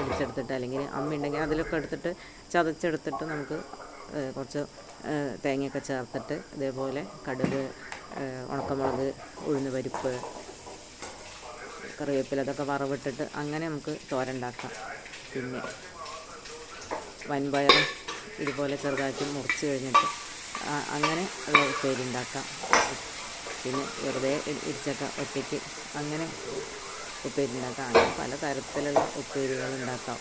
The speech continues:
ഒരു സംഭവമാണ് വിചാരിച്ചിട്ട് ഒരു ടൈപ്പൊന്നുമല്ല, നമുക്ക് പല പോലെ ഉണ്ടാക്കാം. അതൊക്കെ നമ്മുടെ കഴിവും നമ്മുടെ ബുദ്ധിയും നമ്മുടെ ഭാവനയൊക്കെ അനുസരിച്ചാണ് നമ്മൾ ഓരോ കറികളുടെയും,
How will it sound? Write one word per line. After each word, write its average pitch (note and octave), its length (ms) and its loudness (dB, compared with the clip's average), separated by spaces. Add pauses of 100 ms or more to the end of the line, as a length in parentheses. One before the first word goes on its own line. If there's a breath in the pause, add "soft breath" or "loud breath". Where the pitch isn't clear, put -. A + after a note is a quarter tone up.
(120)
ഒരു B2+ 200 0 (420)
സംഭവമാണ് C#3+ 480 4
വിചാരിച്ചിട്ട് C#3+ 340 2
ഒരു - 240 6 (120)
ടൈപ്പൊന്നുമല്ല, C3+ 580 2
നമുക്ക് B2+ 300 0
പല B2 160 -2
പോലെ B2+ 500 4
ഉണ്ടാക്കാം. B2 360 2
അതൊക്കെ B2+ 180 0
നമ്മുടെ C3 360 0 (340)
കഴിവും C3+ 520 4
നമ്മുടെ C3+ 300 2
ബുദ്ധിയും B2 400 4
നമ്മുടെ B2+ 240 6
ഭാവനയൊക്കെ C3 560 2
അനുസരിച്ചാണ് B2+ 540 -2
നമ്മൾ B2+ 220 -2
ഓരോ B2+ 240 2
കറികളുടെയും, B2+ 760 2